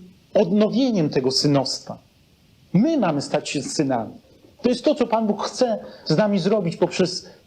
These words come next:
pielgrzymkę wiary, poprzez tę drogę, k-, którą przeszedł Abraham, poprzez tę drogę, którą przeszła Maryja. Pan Bóg chce zrodzić z nas tego nowego człowieka, zdolnego do miłości, tego człowieka, który jest synem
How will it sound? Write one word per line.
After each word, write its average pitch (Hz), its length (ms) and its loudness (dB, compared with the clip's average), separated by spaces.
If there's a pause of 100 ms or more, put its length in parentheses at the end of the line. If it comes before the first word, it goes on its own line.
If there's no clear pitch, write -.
(120)
pielgrzymkę 190 540 0
wiary, 165 320 2
poprzez - 640 -2 (180)
tę 202 200 4
drogę, 185 360 4
k-, - 180 -8
którą 180 280 0
przeszedł 180 360 0
Abraham, 113 440 -4 (380)
poprzez 175 320 0
tę 202 180 2
drogę, 190 280 2
którą 175 240 0
przeszła 170 340 -2
Maryja. 165 420 0 (1040)
Pan 247 220 2
Bóg 233 200 -2
chce 247 480 0 (420)
zrodzić 131 640 0
z - 60 -8
nas - 360 -10
tego 160 220 2
nowego 180 360 2
człowieka, 160 500 0
zdolnego 170 480 0
do 165 100 0
miłości, 147 640 -2 (680)
tego 196 260 2
człowieka, 156 580 0
który 160 260 0
jest - 340 -2
synem 127 340 -2